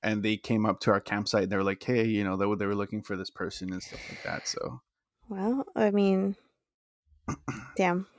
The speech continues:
Speaker 2: Yeah, it's tragic regardless.
Speaker 1: Yeah, I mean, e-, especially if they didn't find the person.
Speaker 2: I know, yeah.
Speaker 1: But,
Speaker 2: Anyway, so
Speaker 1: uh,
Speaker 2: should we, yeah, like I said, I
Speaker 1: let's
Speaker 2: mean, I
Speaker 1: get
Speaker 2: don't
Speaker 1: into it.
Speaker 2: really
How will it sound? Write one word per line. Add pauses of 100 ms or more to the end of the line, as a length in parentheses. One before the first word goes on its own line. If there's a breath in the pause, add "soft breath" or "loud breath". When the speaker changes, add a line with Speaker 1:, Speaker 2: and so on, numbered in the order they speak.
Speaker 2:
Yeah, (140)
it's (180)
tragic (520)
regardless. (380)
Speaker 1:
Yeah, (180)
I
mean,
e-,
especially
if
they
didn't
find
the
person. (320 soft breath)
Speaker 2:
I
know, (160)
yeah. (2500 loud breath)
Speaker 1:
But,
Speaker 2:
Anyway,
so
Speaker 1:
uh,
Speaker 2:
should
we,
yeah,
like
I
said,
I
Speaker 1:
let's
Speaker 2:
mean,
I
Speaker 1:
get
Speaker 2:
don't
Speaker 1:
into
it.
Speaker 2:
really